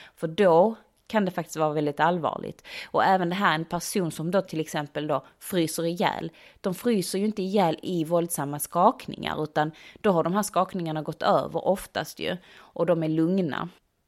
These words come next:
Jag vet inte om det här är någon kunskap som Brian hade,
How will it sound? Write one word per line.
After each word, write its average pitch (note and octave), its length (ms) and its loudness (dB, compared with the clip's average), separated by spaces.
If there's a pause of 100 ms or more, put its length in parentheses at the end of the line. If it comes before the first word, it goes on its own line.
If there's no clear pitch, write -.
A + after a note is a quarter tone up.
(120)
Jag F#3 60 0
vet F#3 300 2
inte G3+ 180 0
om F3 100 0
det F3 60 0
här E3 340 2
är D#3+ 60 0
någon D3+ 260 -2 (160)
kunskap F3 520 -2
som D#3 200 -4
Brian D#3 360 4
hade, E3 500 -2